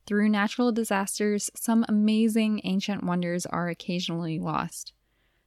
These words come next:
But tragedies worse than this befell Earth centuries before you and I even existed. And we still manage to find remains of a life that once was,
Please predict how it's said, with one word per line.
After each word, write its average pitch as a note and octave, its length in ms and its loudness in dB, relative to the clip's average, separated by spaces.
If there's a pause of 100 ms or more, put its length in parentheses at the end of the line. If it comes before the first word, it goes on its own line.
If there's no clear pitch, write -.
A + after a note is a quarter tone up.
(100)
But G3+ 140 2
tragedies C4 720 2
worse G3 360 0
than G3+ 200 0
this G#3+ 300 2
befell G3+ 540 -2
Earth G3+ 340 0
centuries A#3 600 2
before G#3 340 -2
you G3+ 460 0
and F3+ 200 -2
I A#3+ 520 2
even B3 420 2
existed. - 800 -4 (1080)
And A3+ 120 8
we C4+ 100 8
still D4 420 4
manage C4+ 460 8
to B3 100 2
find A#3+ 300 2
remains G#3 640 2
of F#3+ 160 0
a G3+ 80 0
life F#3+ 460 -2
that G3+ 200 -2
once G3 320 -2
was, F#3 560 -2